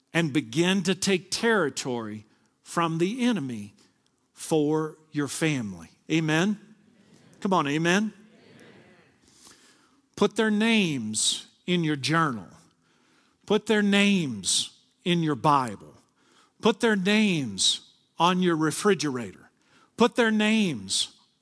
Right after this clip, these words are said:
Speaker 1: on the mirrors in your house. And as Jesus said to me this morning in Isaiah, uh, excuse me, in Proverbs, uh, chapter seven, tie it around,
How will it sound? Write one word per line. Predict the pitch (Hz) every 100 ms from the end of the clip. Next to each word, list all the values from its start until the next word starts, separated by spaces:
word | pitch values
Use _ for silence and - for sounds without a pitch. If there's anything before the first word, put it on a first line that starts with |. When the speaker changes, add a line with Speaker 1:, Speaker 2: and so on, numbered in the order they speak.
| 170
Speaker 1:
on | 180
the | 175
mirrors | 170 202 185 135 117 - -
in | 175 170
your | 143
house. | - 175 92 95 - - - - - - _ -
And | 180
as | 190 131
Jesus | 127 175 233 226 214
said | - 220 208 -
to | 185
me | 196 226
this | 170 139
morning | 165 147 143
in | 160
Isaiah, | 160 143 170 180 131 - - _ _ _ _ _ _ _
uh, | 170
excuse | 165 185 175
me, | 156
in | 135
Proverbs, | - 185 170 135 120 107 - - -
uh, | 151 139
chapter | - 156 - 127
seven, | - 170 135 113 - _ _ _ _ _ _ _
tie | - 190 214 247
it | 247
around, | 220 202 208 220 208 160 104